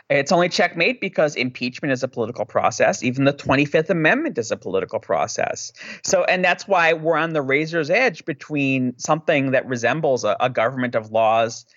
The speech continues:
not men, and, uh, you know, authoritarianism. I mean,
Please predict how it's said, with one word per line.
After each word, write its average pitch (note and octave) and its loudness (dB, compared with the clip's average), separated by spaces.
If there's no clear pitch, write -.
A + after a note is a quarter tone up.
not C3 2
men, G3+ 0
and, D#3+ 2
uh, F3 4
you E3 -8
know, E3+ 2
authoritarianism. G3+ 0
I F3 -4
mean, G3 4